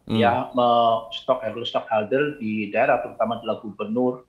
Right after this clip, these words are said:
Speaker 2: ya, bupati, kemudian wali kota, mereka untuk melakukan subsidi,
Speaker 1: Oke.
Speaker 2: ya, terhadap
Speaker 1: Jadi,
Speaker 2: harga-harga komoditas.
Speaker 1: Pak Ibrahim, kalau menurut Anda berarti, eh, apa, eh,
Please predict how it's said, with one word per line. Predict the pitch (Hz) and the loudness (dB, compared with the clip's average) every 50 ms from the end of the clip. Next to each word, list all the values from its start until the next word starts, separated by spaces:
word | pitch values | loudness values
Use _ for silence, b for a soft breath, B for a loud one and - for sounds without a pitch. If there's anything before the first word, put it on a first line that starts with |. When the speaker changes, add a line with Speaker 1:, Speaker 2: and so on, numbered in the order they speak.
| _ - | _ -6
Speaker 2:
ya, | 104 101 104 104 | -2 0 0 0
bupati, | 107 - - - 113 107 104 - - - - - | -2 -4 -4 0 0 0 0 0 -4 -12 -10 -8
kemudian | 110 107 104 107 104 104 | -6 -4 -4 -4 -2 -2
wali | 107 104 107 104 - | -2 -2 -2 -2 -4
kota, | 98 98 - 127 127 127 | -4 -2 2 2 2 2
mereka | 123 - 107 98 - 139 139 156 - - - - _ _ - | 0 -2 -4 -2 0 -2 -2 -2 -4 -10 -14 -20 _ _ -6
untuk | 127 123 127 - | -4 -2 -2 -2
melakukan | - 120 117 - - - - 113 | 0 0 -2 -2 -2 -4 -4 -4
subsidi, | 117 - - 117 107 - - 123 127 123 131 123 | -2 -4 -4 -6 -4 -2 -2 -2 0 2 2 4
Speaker 1:
Oke. | 113 107 107 110 95 92 | 4 4 4 4 4 4
Speaker 2:
ya, | 98 101 104 | 2 -2 -2
terhadap | - - - 113 113 - - - | -2 -2 0 0 2 2 2 4
Speaker 1:
Jadi, | 127 135 175 190 147 | 6 6 6 6 4
Speaker 2:
harga-harga | 101 101 101 - 123 120 104 - - - | 2 -2 -2 0 0 0 0 0 -4 -8
komoditas. | 113 98 - _ - 98 - - - - _ _ | -10 -10 -8 _ -4 -4 -4 -6 -12 -20 _ _
Speaker 1:
Pak | - - 127 151 | 4 6 6 6
Ibrahim, | 151 160 160 175 196 185 | 8 8 8 8 6 6
kalau | 151 156 151 151 147 | 6 6 6 6 6
menurut | 151 151 151 151 151 156 | 4 4 6 6 6 4
Anda | 131 135 147 170 214 | 4 4 6 6 6
berarti, | 208 151 139 135 135 214 202 165 | 6 6 6 6 6 6 4 4
eh, | - 98 131 131 131 - | 4 4 4 6 6 6
apa, | 139 - - 92 85 | 4 4 4 4 2
eh, | 80 - 87 107 110 110 110 110 110 110 | 4 4 4 4 6 6 6 6 6 4